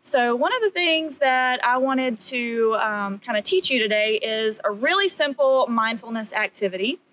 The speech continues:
And you can do this anywhere, doing anything with anyone, as long as you are six feet away and practicing social distancing. So Talani and I, and Alex behind the camera,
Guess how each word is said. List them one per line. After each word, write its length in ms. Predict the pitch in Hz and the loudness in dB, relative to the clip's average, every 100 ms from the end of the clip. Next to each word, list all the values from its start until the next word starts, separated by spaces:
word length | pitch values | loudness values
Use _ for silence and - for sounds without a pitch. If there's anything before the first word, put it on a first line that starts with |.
| _ _ _ - 254 | _ _ _ -8 -2
And 380 | 240 233 233 | 0 0 0
you 100 | 269 | 0
can 140 | 339 294 | 0 0
do 100 | 294 | 2
this 200 | 262 262 | 2 2
anywhere, 580 | 294 349 302 277 277 269 | 0 2 4 4 2 0
doing 340 | 233 220 220 | -2 -4 -2
anything 600 | 262 269 233 180 202 269 - _ _ - | 0 0 0 -2 -4 -8 -12 _ _ 0
with 220 | 247 269 | 2 2
anyone, 580 | 240 233 254 240 156 190 - _ _ _ | 0 0 2 0 0 -8 -16 _ _ _
as 120 | 220 | -2
long 200 | 214 220 | 0 2
as 260 | 233 254 214 | 0 0 0
you 180 | 226 190 | 0 2
are 200 | 190 - | 0 -2
six 320 | - 185 - | -6 -8 -6
feet 180 | - 311 | -2 2
away 400 | 392 269 240 269 | 4 4 2 2
and 100 | 254 | 0
practicing 440 | 226 240 254 269 | -2 -4 -4 -4
social 320 | 254 214 214 247 | 0 0 0 -2
distancing. 500 | 320 - - - - - _ _ _ _ _ | -2 -6 -16 -20 -20 -20 _ _ _ _ _
So 320 | - 240 240 | 0 2 2
Talani 480 | 226 269 302 381 381 | 2 2 4 2 0
and 100 | 285 | 0
I, 420 | 269 269 269 277 - | 2 2 0 -2 -2
and 240 | 233 233 | -2 0
Alex 400 | 233 285 294 269 | 2 2 2 0
behind 300 | - 247 247 | -4 -4 -2
the 60 | 269 | -2
camera, 480 | - 220 214 262 | -2 -4 -2 -2